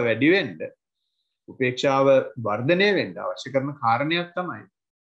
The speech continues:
කල්යාණ මිත්‍ර ආශ්‍රය. එහෙම නැත්නම් අපේලායන පුද්ගලයන්ගේ ඇසුර. ඉතින් ඔහොම ඔය කරුණු කාරණා හතරෙන් අපි උපේක්ෂා සම්පොඥංගය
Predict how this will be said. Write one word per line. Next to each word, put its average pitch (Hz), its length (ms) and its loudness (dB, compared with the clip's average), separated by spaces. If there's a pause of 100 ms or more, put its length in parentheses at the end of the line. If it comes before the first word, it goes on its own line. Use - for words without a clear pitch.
(120)
කල්යාණ 127 320 2
මිත්‍ර 113 220 -8
ආශ්‍රය. 113 360 -2
එහෙම 110 180 -2
නැත්නම් 107 300 -12
අපේලායන 110 540 -2
පුද්ගලයන්ගේ 107 680 -8 (640)
ඇසුර. 131 260 -2 (180)
ඉතින් 123 320 0
ඔහොම 143 200 4
ඔය 151 200 6
කරුණු 143 380 2
කාරණා 143 420 2
හතරෙන් 143 420 2 (960)
අපි 131 200 -4
උපේක්ෂා 151 500 -2
සම්පොඥංගය 139 720 -4